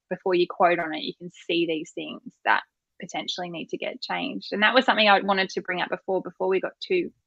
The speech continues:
further on, when you were talking about your process, uh, your processes of, like, how you approach a redesign. Pretty much the first step that I do before I even quote on a job, the first thing is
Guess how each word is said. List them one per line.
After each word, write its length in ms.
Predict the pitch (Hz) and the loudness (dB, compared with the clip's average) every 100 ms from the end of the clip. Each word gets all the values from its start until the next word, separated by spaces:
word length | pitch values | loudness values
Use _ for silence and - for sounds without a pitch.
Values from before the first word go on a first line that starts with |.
| _ - | _ -4
further 320 | 190 170 165 | 0 0 0
on, 140 | 180 170 | -2 -2
when 100 | 185 | -6
you 60 | |
were 40 | 185 | -6
talking 300 | 220 208 214 | -4 -4 0
about 160 | 180 | 0
your 120 | - 185 | 0 -6
process, 560 | - 180 202 - 381 - _ _ - - - - - | 0 2 2 4 4 2 _ _ -20 -20 -16 -2 6
uh, 180 | 196 185 | 6 6
your 120 | 180 | 0
processes 600 | - 202 247 254 320 339 | 2 2 2 2 4 4
of, 100 | 262 | 4
like, 160 | 196 180 - | 4 2 4
how 140 | 175 | 4
you 480 | 190 190 202 196 196 - | 4 2 2 2 0 -6
approach 520 | - - 175 190 - | -10 -2 0 0 -4
a 40 | 190 | -6
redesign. 840 | 185 180 202 202 202 262 311 277 | -2 -2 -2 -2 0 0 0 -2
Pretty 200 | - 226 | -4 0
much 200 | 294 320 | 2 0
the 80 | 320 _ - | -6 _ 0
first 240 | 202 214 - | 2 2 0
step 200 | 208 - | -4 -2
that 120 | 202 190 | -2 0
I 220 | 185 175 | -2 -4
do 320 | 160 165 208 320 | -8 -4 -2 -2
before 300 | 214 254 196 | -4 0 2
I 40 | 220 | 2
even 200 | 226 214 | -4 -10
quote 380 | - 180 180 196 | -2 0 2 -2
on 100 | 190 | -8
a 80 | 185 | -4
job, 240 | 175 170 - | -2 -2 -4
the 80 | 185 | -6
first 220 | 185 185 _ | -2 -2 _
thing 240 | 185 185 - | -12 -12 -10
is 200 | 175 175 | -8 -8